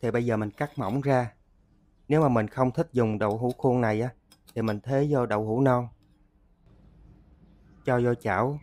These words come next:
hai muỗng canh dầu. Dầu nóng rồi, mình cho hành với tỏi vô mình phi vàng luôn.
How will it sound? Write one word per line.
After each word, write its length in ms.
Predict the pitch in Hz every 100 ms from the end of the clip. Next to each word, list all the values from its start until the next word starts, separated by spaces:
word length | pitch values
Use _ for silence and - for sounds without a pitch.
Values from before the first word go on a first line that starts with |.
| -
hai 200 | - 127
muỗng 180 | 117 113
canh 240 | - 120
dầu. 280 | 113 101 98 101 - _ - - - - - - - - - - - - - - - - - - - -
Dầu 260 | 120 110
nóng 280 | 110 117 147
rồi, 200 | 151 110 104 - -
mình 120 | - 101
cho 220 | 123 123
hành 300 | 117 113 101
với 100 | 113
tỏi 320 | - 92 110 139
vô 120 | 131
mình 140 | 117 101
phi 220 | 127 120
vàng 340 | 117 104 101 101
luôn. 200 | 117